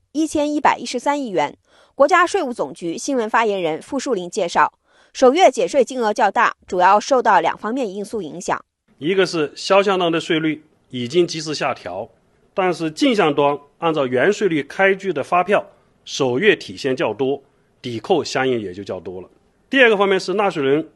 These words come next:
Speaker 2: 过去购入不动产没有抵扣的进项税额，在这个月呢，一次性转入的金额较大。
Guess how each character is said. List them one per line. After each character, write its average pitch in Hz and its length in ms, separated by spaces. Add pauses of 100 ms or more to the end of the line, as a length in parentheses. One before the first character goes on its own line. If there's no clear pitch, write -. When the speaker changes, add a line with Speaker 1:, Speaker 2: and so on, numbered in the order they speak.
(140)
Speaker 2:
过 226 180
去 170 160
购 202 240
入 170 100
不 240 200
动 220 180
产 - 380 (440)
没 185 140
有 220 80
抵 120 280
扣 277 300
的 123 140
进 151 140
项 127 120
税 110 220
额， 92 160 (340)
在 165 160
这 208 140
个 160 140
月 147 120
呢， 123 160 (100)
一 196 120
次 190 160
性 123 220 (400)
转 127 200
入 196 140
的 175 80
金 139 180
额 127 80
较 90 160
大。 95 160